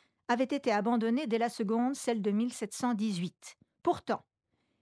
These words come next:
les options fondamentales demeurent en mille sept cent dix-huit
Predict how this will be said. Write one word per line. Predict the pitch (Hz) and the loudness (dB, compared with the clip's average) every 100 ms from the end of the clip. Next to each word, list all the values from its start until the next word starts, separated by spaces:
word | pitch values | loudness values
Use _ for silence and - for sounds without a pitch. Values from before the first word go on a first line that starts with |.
| _ | _
les | 247 247 220 | 2 2 4
options | 302 - 262 208 | 0 0 0 0
fondamentales | - 277 254 240 220 220 233 214 226 240 - _ | 0 2 4 2 2 0 0 2 2 0 -8 _
demeurent | 208 247 269 285 - - - _ _ _ - | 0 2 4 0 -2 -14 -20 _ _ _ -2
en | 202 | 0
mille | 208 208 | 0 -2
sept | 202 | -6
cent | - 208 | -4 -4
dix-huit | 185 190 320 392 | -2 -2 -2 -4